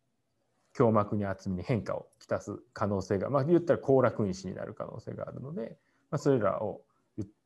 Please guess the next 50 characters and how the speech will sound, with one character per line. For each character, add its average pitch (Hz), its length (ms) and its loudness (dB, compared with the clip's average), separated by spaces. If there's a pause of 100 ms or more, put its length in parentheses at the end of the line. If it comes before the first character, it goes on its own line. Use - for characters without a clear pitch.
(640)
影 113 160 4
響 101 180 0
を 92 80 -2 (160)
な 107 160 0
く - 100 -14
す - 120 -16
た 117 100 0
め 107 140 -6
に、 165 260 -6 (400)
今 95 180 -2
回 104 220 -4
は 185 400 -2 (320)
両 110 200 4
軍 95 180 0
間 123 140 -6
に 175 80 -6
こ 101 120 -2
れ - 60 -6
ら 156 100 -2
差 85 240 -6 (340)
が 127 160 6
な 98 100 -2
い - 120 -10
と - 80 -20 (340)
い 113 100 -4
う 107 60 0
ふ - 60 -8
う 151 40 -2
に 160 80 -6
な - 60 -8
り - 120 -14
ま - 80 -20
す。 - 40 -20 (500)
で、 247 60 -4
ま 240 100 2
あ、 - 20 4
も 196 120 2
う - 20 -2
結 185 200 0
果 190 80 6
だ 185 100 6
け 190 120 -2
見 208 100 -2
れ 185 140 -2
ば、 202 420 -2 (260)
あ 120 220 2
の、 101 440 -2
こ 147 120 0
れ 127 100 2
ら、 107 220 0